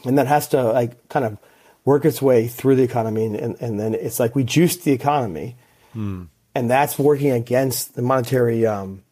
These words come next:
Speaker 1: policy that's trying to slow everything down. And th-, those two things will eventually, that fiscal stimulus will and has, it, it's going away, right? The student loan payments are res-, resuming. Uh, I don't know if you saw this, but, like, child poverty rates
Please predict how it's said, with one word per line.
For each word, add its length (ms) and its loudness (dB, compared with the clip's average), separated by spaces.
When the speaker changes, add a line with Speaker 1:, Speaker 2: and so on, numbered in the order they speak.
Speaker 1:
policy 300 -4
that's 140 -12
trying 140 -8
to 60 -14
slow 180 -6
everything 280 -10
down. 360 0
And 160 -6
th-, 100 -10
those 160 2
two 200 -2
things 480 -2
will 440 4
eventually, 800 2
that 180 2
fiscal 300 0
stimulus 360 -4
will 260 4
and 100 2
has, 600 0
it, 300 -4
it's 160 0
going 300 4
away, 300 2
right? 260 -2
The 120 -10
student 380 0
loan 420 2
payments 340 0
are 40 0
res-, 280 0
resuming. 680 0
Uh, 280 -2
I 160 -4
don't 80 0
know 40 0
if 80 -2
you 60 0
saw 280 2
this, 180 2
but, 180 0
like, 240 -2
child 380 0
poverty 380 2
rates 420 2